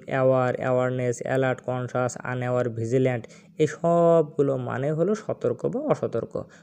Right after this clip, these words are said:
হইলে পরে কি বসবে? of বসবে, ঠিক আছে? তো এইভাবে, আহ, আমরা দেখে নেব ইনশাল্লাহ। এই যে, আহ, দেখো আরও আছে দায়ী, পরে to এবং for, আহ, আমরা এগুলো একটু দেখে নেব ইনশাল্লাহ। আহ,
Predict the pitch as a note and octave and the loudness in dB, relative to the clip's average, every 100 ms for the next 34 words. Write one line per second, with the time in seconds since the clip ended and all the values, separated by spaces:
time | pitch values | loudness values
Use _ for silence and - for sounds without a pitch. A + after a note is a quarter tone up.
0 | _ B2 C3 E3 F3 E3+ E3 E3+ E3+ F3+ | _ 2 4 4 2 2 2 0 0 2
1 | A3+ C#4+ - _ - A#2+ G#2 - F2 C2+ | 2 0 -10 _ -2 -2 -2 -6 -6 -6
2 | - - - - - A#3 D#4+ - - - | -14 -16 -20 -12 -2 0 0 -2 -10 -16
3 | - - - G3+ G#3 G#3+ G3 G#3 G#3+ G#3+ | -20 -6 6 6 10 8 10 8 8 8
4 | G#3+ D3+ C#3 C3+ C#3 C3+ - C#3+ C#3+ C#3 | 6 0 0 2 0 -2 -4 -2 2 2
5 | C3 C3+ E3+ F3 E3 C#3 B2+ A#2+ B2 D3 | 2 0 0 -2 2 2 0 -6 -2 -4
6 | D#3 - - A#2 B2+ A#2+ - - - - | -4 -8 -4 0 2 0 -2 -18 -20 -20
7 | - C3+ C3 C3 B2+ C3 B2+ C3 C3 B2+ | -6 0 0 2 2 2 2 -2 2 4
8 | C3 B2 C3 - - _ _ C3+ B2 - | 4 2 -4 -12 -20 _ _ -4 -4 0
9 | C#3+ C#3+ C3 C3+ C3 - B2+ A#2+ E3 - | 4 6 4 -2 -4 0 0 0 -6 -18
10 | _ _ _ - B2 A#2+ A#2+ A#2+ A#2 A#2 | _ _ _ -8 -6 -4 -4 -4 -4 -6
11 | A2+ _ - C3+ C3+ B2+ B2 B2 B2+ B2 | -10 _ -12 -6 0 0 0 -2 0 -2
12 | B2 C3+ C#3 C#3+ C#3 - C#3+ F3 C4 _ | -2 -2 2 0 0 -4 -2 -4 -6 _
13 | _ _ _ - B2+ B2 A#2+ A#2 - | _ _ _ -10 -6 -4 -4 -6 -8